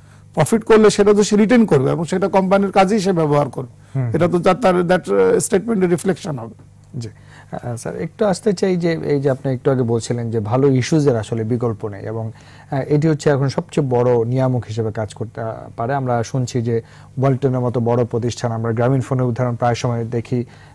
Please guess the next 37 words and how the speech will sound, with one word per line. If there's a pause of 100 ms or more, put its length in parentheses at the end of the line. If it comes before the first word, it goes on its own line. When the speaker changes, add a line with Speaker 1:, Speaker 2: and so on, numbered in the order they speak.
Speaker 2:
এবং
অনেক,
আহ,
আরো
ভালো
কোম্পানি
আছে,
সেগুলো
আসলে
আমরা
বাজারে
আনতে
কি
করতে
পারি? (2250)
Speaker 1:
দেখেন,
<clears throat>
এটার
একটু
সময়
কম,
but
তবু
কুইক-,
কুইকলি
বলি।
কিছুদিন
আগে (460)
আমাদের (300)
বিডা, (100)
বাংলাদেশ
ইনভেস্টমেন্ট
এবং
অথরিটি,
একটা
মিটিং
ডাকছিল